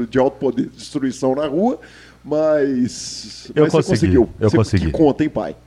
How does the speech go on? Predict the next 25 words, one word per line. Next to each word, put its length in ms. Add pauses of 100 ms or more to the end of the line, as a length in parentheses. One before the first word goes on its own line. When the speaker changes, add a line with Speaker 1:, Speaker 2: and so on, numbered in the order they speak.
(260)
Speaker 2:
Eu 120
vim 140
pra 180
cá 160
gravar 260
o 80
programa, 520 (300)
é, 560
no 100
caminho 800 (440)
tive, 140
teve 260
um 60
desvio, 760 (140)
e 120
aí 300
na 80
hora 100
que 80
eu 60
chego 260
na 100
Praça 260
da 60
Liberdade, 760